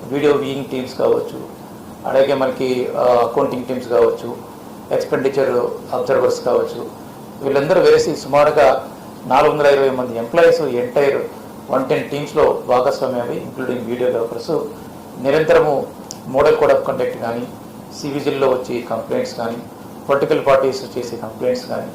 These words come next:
వీరన్నీ కూడా మనకు, ఆ, టోటల్గా వాళ్ళు కంట్రోల్లోకి తీసుకొని ఎఫ్ఐఆర్స్ బుక్ చేసుకోవడం, సీజ్ చేయడం, ఇవన్నీ కూడా నిరంతరం యాక్టివిటీ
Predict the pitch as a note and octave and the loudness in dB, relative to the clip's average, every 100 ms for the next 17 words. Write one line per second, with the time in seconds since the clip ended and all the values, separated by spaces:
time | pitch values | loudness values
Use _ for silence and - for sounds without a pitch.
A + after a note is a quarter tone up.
0 | - - - - C3+ C3+ C#3+ E3 E3 C#3+ | -16 -18 -18 -10 -4 -4 -2 2 4 4
1 | C3+ C#3+ B2+ - - - - - - B2+ | 4 2 2 -2 -10 -16 -16 -4 2 6
2 | B2 B2+ C#3+ D#3 D#3 C#3 B2+ - B2 C3+ | 6 4 2 6 6 6 4 2 -2 0
3 | C3 - B2 - C3 - - - - - | -2 -2 -6 -6 -4 -4 -8 -16 -18 -16
4 | - - C#3+ C#3 - A#2 - C3+ B2 C3 | -6 0 4 4 2 -4 -4 -4 -4 0
5 | A2+ - - - - - - - D3 - | -2 -2 -10 -16 -16 -16 -12 -8 -6 -2
6 | C#3 C3 B2+ A#2+ A#2+ D3+ - - - B2+ | 0 0 -2 -4 -2 2 4 4 0 -2
7 | C3+ - B2 - - A#2+ - | 0 -2 -2 -4 -6 -6 -8